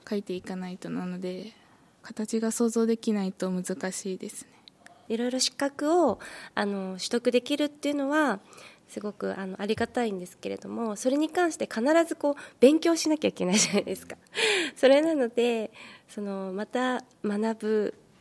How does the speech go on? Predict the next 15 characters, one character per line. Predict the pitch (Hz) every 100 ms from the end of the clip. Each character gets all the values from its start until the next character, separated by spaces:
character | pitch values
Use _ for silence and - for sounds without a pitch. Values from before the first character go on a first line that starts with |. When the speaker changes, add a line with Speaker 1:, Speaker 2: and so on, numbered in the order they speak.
| _
Speaker 2:
っ | _
て | 214
い | 208
う | 208
こ | -
と | - 214 220 302 - - - _ -
が、 | 226 226 208 -
も | 233 226
う |
本 | 220 247 262
当 | 262
に | 262 269 262 302
な | 240
ん | 226
か、 | 214 214